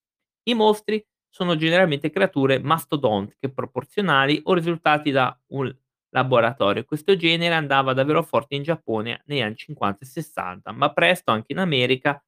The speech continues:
e in Europa arrivò il Monster Movie Mania. Sono esempi di Monster Movie, Vecchio Godzilla e Q, il serpente alato. Sì, che questo l'ho visto anche,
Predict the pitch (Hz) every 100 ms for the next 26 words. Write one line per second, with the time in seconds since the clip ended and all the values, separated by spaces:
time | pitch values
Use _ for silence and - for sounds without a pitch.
0 | _ _ 139 143 185 156 101 95 - -
1 | 165 120 107 - 127 131 151 151 - 151
2 | - - 127 131 107 95 90 57 _ _
3 | _ _ _ _ _ _ _ - 147 156
4 | 160 170 127 120 135 139 131 247 247 139
5 | 131 127 135 156 - 196 208 120 113 123
6 | - - - 139 - 147 - 160 - 110
7 | 117 110 - 104 101 - - 147 147 120
8 | 107 104 101 - - -